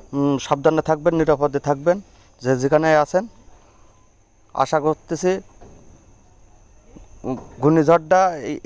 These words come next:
ইতিমধ্যে দেখতেছি সেটা মিয়ানমারের দিকে যাবে, সেটা আমাদের বিষয় না। আমরা বাংলাদেশে থাকি, বাংলাদেশে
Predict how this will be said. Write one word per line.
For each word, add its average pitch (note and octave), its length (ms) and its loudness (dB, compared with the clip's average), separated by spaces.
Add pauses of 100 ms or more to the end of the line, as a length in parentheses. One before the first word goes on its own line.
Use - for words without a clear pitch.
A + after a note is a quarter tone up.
ইতিমধ্যে F#3 460 -2
দেখতেছি F3+ 500 -4
সেটা F3 440 2 (380)
মিয়ানমারের E3 460 2
দিকে E3+ 200 -4
যাবে, E3 240 0
সেটা D#3+ 300 -2
আমাদের D3+ 260 -2
বিষয় D3 280 0
না। E3+ 100 -2
আমরা D3 320 0 (200)
বাংলাদেশে C3+ 480 -2
থাকি, C#3 260 -8
বাংলাদেশে C3 560 -6